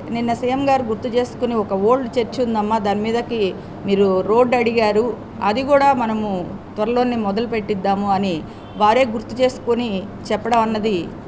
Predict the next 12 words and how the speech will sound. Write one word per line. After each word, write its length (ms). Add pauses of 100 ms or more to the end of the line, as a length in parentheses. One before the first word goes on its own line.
(120)
చాలా 180
సంతోషంగా 640
అనిపించింది. 680 (460)
మరి 140
ఇవన్నీ 460
కూడా 380 (260)
త్వరలో 420 (280)
సాకారమయ్యి, 800 (960)
ఈరోజు 560 (280)
ఈ 100
సర్వే 460
చూస్తే 400